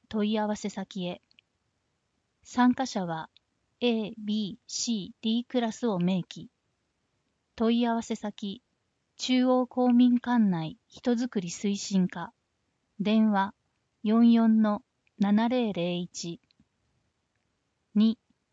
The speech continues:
第二十回スポーツ大会バレーボールの部。日時、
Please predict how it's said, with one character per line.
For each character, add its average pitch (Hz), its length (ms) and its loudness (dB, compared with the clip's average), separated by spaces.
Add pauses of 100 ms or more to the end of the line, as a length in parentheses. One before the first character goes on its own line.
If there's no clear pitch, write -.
(640)
第 240 320 0
二 190 180 2
十 233 240 -4
回 170 240 -12
ス - 200 -20
ポ 240 180 2
ー 247 40 -2
ツ - 140 -12
大 240 220 -4
会 - 460 -8
バ 180 120 -6
レ 226 180 -2
ー 233 40 -4
ボ 247 240 0
ー 220 40 0
ル 190 100 0
の 170 140 -2
部。 165 240 -10 (1120)
日 233 300 4
時、 175 300 -12